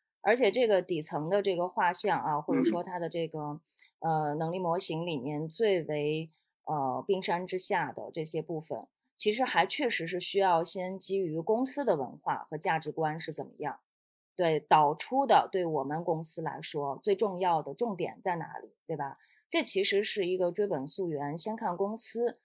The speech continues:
Speaker 1: 的这个 image 是什么样，然后再看我们要招什么样的伙伴跟我们在一起。对，那现在其实像前面说，行业里面比较容易卡的，就还是在于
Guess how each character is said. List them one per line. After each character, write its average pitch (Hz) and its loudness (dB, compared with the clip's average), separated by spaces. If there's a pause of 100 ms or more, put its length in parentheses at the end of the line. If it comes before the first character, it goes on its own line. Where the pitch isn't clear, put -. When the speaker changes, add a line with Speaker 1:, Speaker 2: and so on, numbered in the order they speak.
(260)
Speaker 1:
的 160 -4
这 156 0
个 135 -2
image 175 -2
是 156 -8
什 156 -4
么 110 -10
样， 139 -2
然 147 -6
后 170 -6
再 165 0
看 165 -4
我 147 -6
们 131 -6
要 160 2
招 185 0
什 180 -4
么 135 -4
样 165 -2
的 160 -2
伙 127 -8
伴 160 0
跟 180 -6
我 156 -4
们 151 -10
在 175 -4
一 170 -8
起。 - -6 (640)
对， 170 2
那 226 2
现 277 0
在 233 6
其 202 -2
实 180 0 (300)
像 208 -2
前 190 -2
面 180 -2
说， 185 0
行 151 -4
业 208 2
里 180 -2
面 156 -4
比 151 -8
较 160 2
容 156 -2
易 196 -2
卡 127 -8
的， 143 -4
就 180 -2
还 151 -4
是 170 -4
在 170 2
于 151 -6